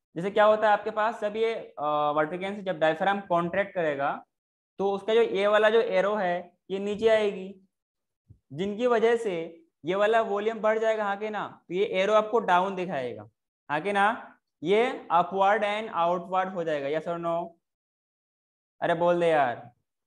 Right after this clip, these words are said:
जब ये इसका उल्टा process होगा और ये वाला क्या है, Expiration है, तो during inspiration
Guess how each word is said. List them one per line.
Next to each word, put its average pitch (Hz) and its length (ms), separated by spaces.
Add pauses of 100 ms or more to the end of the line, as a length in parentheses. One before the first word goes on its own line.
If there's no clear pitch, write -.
(240)
जब 202 260
ये 240 80
इसका 240 240
उल्टा 214 360
process 233 280
होगा 220 520
और 175 140
ये 208 100
वाला 220 220
क्या 233 200
है, 233 200
Expiration 220 600
है, 170 120
तो - 360 (100)
during 202 520
inspiration 180 920